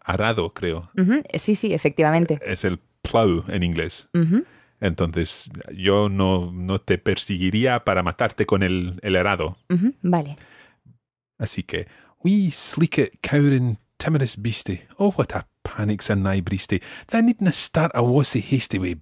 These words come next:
Speaker 1: bickering brattle. I would be laith to run and chase thee wi' murdering paddle."
Speaker 2: Guau. Bueno, la verdad es que me encanta el escocés, Mark.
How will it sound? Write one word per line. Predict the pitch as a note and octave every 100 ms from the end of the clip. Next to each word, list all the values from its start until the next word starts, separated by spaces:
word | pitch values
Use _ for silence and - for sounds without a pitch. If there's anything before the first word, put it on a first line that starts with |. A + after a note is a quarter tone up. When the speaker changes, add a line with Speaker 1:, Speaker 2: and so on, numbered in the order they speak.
| _
Speaker 1:
bickering | G2 - F2 D#2 D#2
brattle. | D2+ F#2 C#3 - A#2+ - - - _ _ -
I |
would | D#2+ D#2+
be | E2
laith | D#2 F2+ D#3 - -
to | E3+
run | E3
and | D#3
chase | - B2 G#2+ -
thee | E2 - _
wi' | - E2+
murdering | D#2 E2 F2 - E2 D#2 -
paddle." | - F2 - - - _ _ _ _ _ _ _ _ _ -
Speaker 2:
Guau. | D3+ E3+ B3 F#3 E3 - _ -
Bueno, | D3+ D3+ C#3
la | - F3
verdad | D#3+ F3+
es | G#3
que | -
me | A#3 E3
encanta | D#3 F#3+ G3+
el | A3
escocés, | G#3 - F3+ D3+ C#3+ -
Mark. | E3 D3 -